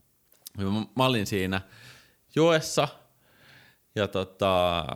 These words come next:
sitten mun piti kestää istua siellä, ja Tonin piti ottaa somebängeri-kuva,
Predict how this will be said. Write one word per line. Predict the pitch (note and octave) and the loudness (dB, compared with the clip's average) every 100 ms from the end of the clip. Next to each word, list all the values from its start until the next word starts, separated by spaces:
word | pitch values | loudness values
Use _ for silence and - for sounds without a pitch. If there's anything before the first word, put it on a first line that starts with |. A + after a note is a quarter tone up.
| - - - | -10 -14 -4
sitten | B2 G#2+ - G#2+ G#2 - - | -2 -2 0 2 2 0 -6
mun | A#2 A#2 | 0 0
piti | G2 F#2 F#2 | 0 -2 0
kestää | - G2 - G2+ F#2+ F2 E2 - _ _ _ _ _ _ _ _ _ _ _ | 0 0 0 0 2 0 -4 -14 _ _ _ _ _ _ _ _ _ _ _
istua | C3+ D3 - - A2+ | -2 -2 0 0 0
siellä, | - A#2+ A2 G#2 G2+ G#2+ - _ _ _ _ _ _ _ _ _ _ _ _ _ | 0 2 2 4 0 -2 -16 _ _ _ _ _ _ _ _ _ _ _ _ _
ja | F#2+ F#2+ E2 - | 0 0 0 -2
Tonin | A2+ A2 A2 F#2+ | 0 2 0 -2
piti | F#2+ F#2+ | -4 0
ottaa | F2+ - - F2+ F2 E2+ - - _ _ _ _ _ _ _ _ _ _ _ _ - | -2 -2 0 2 2 0 -4 -16 _ _ _ _ _ _ _ _ _ _ _ _ -12
somebängeri-kuva, | - D#3 D3 C3 G#2+ F2+ G#2 G#2 G2+ F#2+ F#2 E2+ E2+ - - A2 F#2+ F#2+ F2+ F2+ | -2 2 4 4 2 4 2 2 -2 -2 0 0 -4 -6 0 0 2 2 2 0